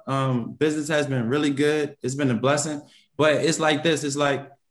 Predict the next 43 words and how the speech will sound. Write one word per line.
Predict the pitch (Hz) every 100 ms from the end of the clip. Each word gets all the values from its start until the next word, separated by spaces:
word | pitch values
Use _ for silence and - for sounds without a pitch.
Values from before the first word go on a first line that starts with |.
| _
you | 143
know, | 151 139 127
down | 143 151 151
here | 156
in | 143
the |
South, | 135 156 147 147
they | 143
look | 147 143
at | 127
me | 147
as | 139 120
the |
king | - 156 143
of | 131
cheesesteaks | 165 160 156 139 127
and | 120
she's | 147 127
the | 123
queen | 156 151
of | 131
the | 131
vegan | 160 165 143
market. | 139 117
So | 127 143 131 120 - - 147
it |
was | 160 147
like | 131
a | 117
marriage | 139 156 151 131
when | 131
we | 135
got | 139 135
together | 123 151 139
and | 131
said, | 139 135
"All | 143
right, | 135
let's | 143 147
make | 143 135
it |
work." | 143 135 -
'Cause | 135 131 131 -